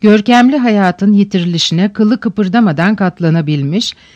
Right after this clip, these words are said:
bu yüzden de neşesini de direncini de yitirmemiş bir insandı o. İki. Babası Katya'yı çok severdi. Kızını süper sosyetik mürebbiyelerin eline de bu yüzden vermemişti.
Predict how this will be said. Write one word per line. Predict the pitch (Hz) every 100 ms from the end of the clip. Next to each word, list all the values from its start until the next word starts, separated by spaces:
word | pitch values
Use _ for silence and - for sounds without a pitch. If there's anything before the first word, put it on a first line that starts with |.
| _
bu | 247
yüzden | 269 226 208 185 180
de | 214
neşesini | 226 208 226 220 220 220 196
de | 165 180
direncini | 196 202 208 208 220 175
de |
yitirmemiş | 196 208 240 214 160 202 -
bir | 190
insandı | 175 170 180 151 143 139
o. | 123 127 _ _ _ _ _ _ _ _ _ _ _ -
İki. | 202 - 220 127 _ _ _ _ _ _ _ _ _ _ _
Babası | 208 220 269 - 330
Katya'yı | 302 302 202 220
çok | 233 202 202
severdi. | 165 139 139 135 123 135 - _ -
Kızını | 220 190 240 269
süper | 269 294 226 220
sosyetik | - 214 196 220 214 214
mürebbiyelerin | 202 190 165 190 185 185 202 202
eline | 180 190 196
de | 165 202
bu | 226
yüzden | 170 151 202 214
vermemişti. | 185 160 139 123 117 - 123